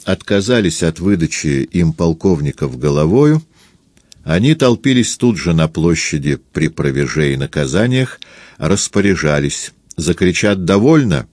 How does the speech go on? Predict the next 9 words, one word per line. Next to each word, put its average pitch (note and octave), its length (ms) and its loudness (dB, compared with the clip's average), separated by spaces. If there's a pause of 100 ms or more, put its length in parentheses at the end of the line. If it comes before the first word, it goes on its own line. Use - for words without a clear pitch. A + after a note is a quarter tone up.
(540)
и A2 300 2 (560)
"провёж C#2+ 420 -2
прекращается". B1+ 1000 -8 (880)
Но, E3+ 280 0
как C3 260 -2
видно, C3 540 2
высказывалось G#2 840 0
сильное B2+ 500 0
неудовольствие G2 920 0